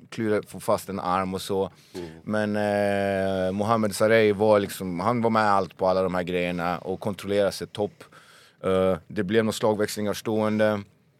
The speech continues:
Speaker 1: Men, eh, Sarey var ju den snubben som gick ner och tog ner honom så fort, så fort matchen var över. Och, eh, eller så fort matchen började. Men i andra ronden där så blev det någon typ av, eh, scramble. Och, eh, Sarey lyckas så koppla triangeln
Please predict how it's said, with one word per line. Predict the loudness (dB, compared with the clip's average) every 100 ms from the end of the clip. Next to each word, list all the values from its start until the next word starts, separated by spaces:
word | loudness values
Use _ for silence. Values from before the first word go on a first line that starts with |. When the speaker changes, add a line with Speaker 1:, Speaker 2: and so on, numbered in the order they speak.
| -18 -6
Speaker 1:
Men, | -4 -2 0
eh, | 0 2
Sarey | 4 6 6
var | 6
ju | 4
den | 2
snubben | -2 -4 -4 -6
som | -6 -6
gick | -6 -6 -6
ner | -4 -2
och | -4
tog | -6 -4
ner | -2
honom | -2 -4
så | -8 -12
fort, | -14 -16 -18 -16
så |
fort | -10 -6
matchen | -4 -4 -2
var | 2
över. | 2 2 -2 -6 -14 _ _ _ _ -4
Och, | -4 -4 _ 0
eh, | 4 4 4 2 0 -2
eller | -4
så | -4 -6
fort | -6 -4
matchen | -6 -4 -2
började. | 0 2 2 2
Men | 0 0
i | 0
andra | 0 2
ronden | 2 2 2 2
där | 4 2
så | 0
blev | 0 0
det | 0
någon | -4 -4
typ | -6 -8 0
av, | 0 0 -4
eh, | -4 -2 -4 -6
scramble. | -12 -2 0 0 0 0 -2 -8 _ _ _ _ _ -4
Och, | -4 -4 -4
eh, | 0 2 2
Sarey | 2 2 4
lyckas | 2 -2 -4
så | -4
koppla | -4 -2 0
triangeln | 0 2 2 2 -2 -4